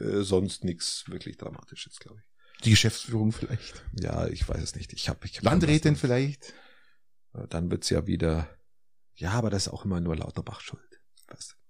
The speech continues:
Speaker 1: du?
Speaker 2: Ein paar, äh, Peitinger Vorstandsmitglieder?
Speaker 1: Nein, da ist nix da.
Speaker 2: Ah, nix da,
Speaker 1: Ich glaub, ich
Speaker 2: nix
Speaker 1: glaub
Speaker 2: da,
Speaker 1: nicht,
Speaker 2: nix da,
Speaker 1: nix
Speaker 2: nix
Speaker 1: da. Also
Speaker 2: da.
Speaker 1: ich, das ist jetzt mal eine Prognose, wie es hinausgeht. Wir werden es sehen.
Speaker 2: Ah, die mal die Bürgermeister, gell?
Speaker 1: Hm.
Speaker 2: Hm.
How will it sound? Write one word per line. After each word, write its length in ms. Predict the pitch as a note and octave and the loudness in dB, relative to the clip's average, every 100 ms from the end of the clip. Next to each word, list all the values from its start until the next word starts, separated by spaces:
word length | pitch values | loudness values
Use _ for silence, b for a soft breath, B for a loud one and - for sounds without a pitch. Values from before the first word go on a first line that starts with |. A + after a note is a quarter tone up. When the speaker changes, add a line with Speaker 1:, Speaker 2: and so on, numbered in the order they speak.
| - - - | -20 -20 -4
Speaker 1:
du? 80 | A2+ | 0
Speaker 2:
Ein 80 | |
paar, 420 | G2+ G#2+ G#2 G2+ - | 2 2 2 2 0
äh, 280 | G2+ G2 F#2 - | 0 0 -4 -6
Peitinger 560 | - A#2 - D#3+ D#3+ E3+ A#2 - b b b - C#3+ | 0 0 2 -2 -2 -4 -8 -20 b b b 2 4
Vorstandsmitglieder? 1120 | - C#3 C#3+ - - - C#3+ D3 C#3 D3 D3+ B B B B - | 4 -2 -4 -8 -4 2 2 6 6 6 4 B B B B -6
Speaker 1:
Nein, 240 | D#2+ E2+ | -2 -2
da 60 | - | 0
ist 180 | D#2 - | -2 -4
nix 180 | - - | -4 -6
da. 160 | - - | -10 -14
Speaker 2:
Ah, 180 | - G#2 | -4 0
nix 200 | G2+ - | 0 0
da, 100 | - | -6
Speaker 1:
Ich 60 | |
glaub, 180 | - G2+ | -6 -4
ich 60 | G2+ | -2
Speaker 2:
nix 180 | G#2+ - | -2 -4
Speaker 1:
glaub 80 | G2 | -10
Speaker 2:
da, 60 | - | -10
Speaker 1:
nicht, 60 | |
Speaker 2:
nix 140 | - - | -10 -10
da, 60 | |
Speaker 1:
nix 100 | - | -10
Speaker 2:
nix 100 | A2+ | -2
Speaker 1:
da. 40 | C#3 | 8
Also 100 | E3+ | 10
Speaker 2:
da. 40 | |
Speaker 1:
ich, 120 | E3 | 10
das 160 | - E3 | 8 8
ist 80 | D#3 | 8
jetzt 120 | C3 | 10
mal 80 | B2+ | 10
eine 100 | A#2+ | 10
Prognose, 400 | G#2 A#2 B2 A2 | 8 6 8 6
wie 40 | |
es 60 | G#2 | 8
hinausgeht. 520 | A#2+ C#3 C#3 A2+ - | 8 8 6 2 4
Wir 160 | G#2 | 6
werden 320 | F#2+ F#2+ F2+ E2+ | 8 8 6 -2
es 480 | E2+ F2 - - | -4 -4 -4 -6
sehen. 400 | - G#2+ F2+ D#2+ - - - - - | 2 4 4 2 -12 -20 -20 -20 -6
Speaker 2:
Ah, 280 | A#2+ A#2 A2+ | 2 4 6
die 100 | G#2+ | 4
mal 120 | G2+ | 2
die 80 | G2 | 2
Bürgermeister, 560 | F2+ G2+ G2 F#2+ - F#2 | 0 -2 0 0 -2 -4
gell? 200 | G2+ A2 G#2 b b b | -4 -4 -8 b b b
Speaker 1:
Hm. 240 | E2+ - - - - | -12 -12 -16 -12 0
Speaker 2:
Hm. 280 | F2+ F#2 | 0 0